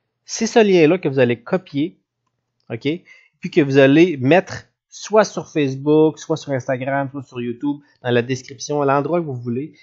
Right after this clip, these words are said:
Et lorsque les gens vont cliquer sur ce lien-là, ils vont être dirigés. Je vais vous le montrer. Ok ? Je vais ouvrir une autre page. Puis je vais mettre le lien là.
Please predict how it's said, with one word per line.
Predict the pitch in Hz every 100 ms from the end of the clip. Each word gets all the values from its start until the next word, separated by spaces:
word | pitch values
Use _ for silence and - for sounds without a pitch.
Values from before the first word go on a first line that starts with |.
| _ _
Et | - 143
lorsque | 214 -
les | 151 143
gens | 131 180
vont | 135 117 -
cliquer | - - 254 247 - 226
sur | 185 -
ce | 135 131
lien-là, | 120 123 180 180 127 127 131 - _ _ _ _
ils | 131
vont | 131 139 139
être | 147 -
dirigés. | 139 113 180 170 127 123 175
Je | 113
vais |
vous | 110
le | 113
montrer. | 117 110 107 160 -
Ok ? | 123 117
Je | 190
vais | 139
ouvrir | 117 143 127
une | 120
autre | 117
page. | 127 160 208 135 - _ _ _
Puis | -
je | 120 117
vais |
mettre | 117 139 131
le | 113
lien | 120 113
là. | 113 202